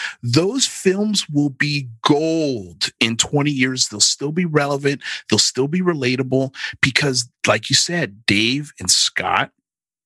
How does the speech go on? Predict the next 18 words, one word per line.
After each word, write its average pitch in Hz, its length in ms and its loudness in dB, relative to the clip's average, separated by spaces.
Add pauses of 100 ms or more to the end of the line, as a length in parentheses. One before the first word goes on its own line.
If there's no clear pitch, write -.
(400)
it 135 120 2
has - 680 0 (100)
to 143 320 0 (200)
be 113 380 2 (640)
excellent. - 800 0 (140)
It 110 200 0
cannot 113 640 0 (240)
fall 113 320 2
below 107 580 0
that 110 260 0 (140)
bar 90 420 0
or 113 160 2
you're 110 160 2
not 98 480 0 (480)
going 92 560 0
to - 140 0
make 87 480 0 (220)
magic. 82 720 -2